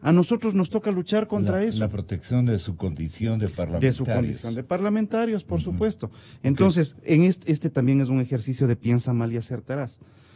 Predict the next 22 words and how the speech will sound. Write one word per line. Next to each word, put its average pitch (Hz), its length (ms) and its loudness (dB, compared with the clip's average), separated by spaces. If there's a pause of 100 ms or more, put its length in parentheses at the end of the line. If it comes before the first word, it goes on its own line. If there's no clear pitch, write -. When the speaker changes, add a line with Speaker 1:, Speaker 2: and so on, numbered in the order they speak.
(600)
Speaker 1:
¿Cómo 320 440 2
a 127 120 2
un 180 400 4 (100)
impresentable 110 1080 0
como 113 240 -2
el 113 120 0
exministro 143 840 -2 (220)
de 110 240 -6
Educación 104 640 -8 (400)
lo 127 240 2
salvan? 113 460 0 (1160)
Bueno, 170 320 0 (240)
resulta 165 580 -6
que 170 220 -8
lo 120 180 -6
salvan. 143 440 -2
Speaker 2:
O - 40 -2
ese 90 300 -4
otrito 98 480 0
de 85 200 4
Cuenca. - 440 0 (280)
Speaker 1:
<laughs> - 920 -4